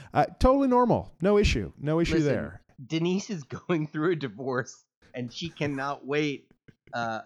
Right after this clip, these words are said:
Speaker 2: uh, until Bones comes on the T V for her first Chardonnay. She's gotta pull
Speaker 1: <laughs>
Speaker 2: open that Inniskillins wine, um, from a bilingual server on the Via Rail. <laughs>
Speaker 1: <laughs> That's true. That's true. Actually, I had an encounter with a bilingual server today. She wrote me re-, my receipt,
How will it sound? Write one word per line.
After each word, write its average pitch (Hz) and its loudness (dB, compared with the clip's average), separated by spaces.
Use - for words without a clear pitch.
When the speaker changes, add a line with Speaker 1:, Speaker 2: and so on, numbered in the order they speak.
Speaker 2:
uh, 123 -4
until 131 -4
Bones 139 -4
comes 139 -4
on 127 0
the 120 -4
T 127 -8
V 127 -6
for 131 -10
her 120 -2
first 127 -6
Chardonnay. 123 -6
She's 185 -12
gotta 143 -2
pull 160 0
Speaker 1:
<laughs> 143 0
Speaker 2:
open 139 -6
that 131 -4
Inniskillins 139 -4
wine, 127 -2
um, 113 -4
from 120 -6
a 117 -4
bilingual 131 0
server 120 0
on 131 -2
the 117 -12
Via 131 -6
Rail. 135 -6
<laughs> - -20
Speaker 1:
<laughs> - -
That's 180 0
true. 139 0
That's 151 2
true. 143 4
Actually, 139 4
I - 4
had 156 6
an 143 2
encounter 131 2
with 113 2
a 113 0
bilingual 107 0
server 104 -2
today. 110 0
She 117 -4
wrote 151 2
me 147 0
re-, 135 2
my 131 0
receipt, 123 -2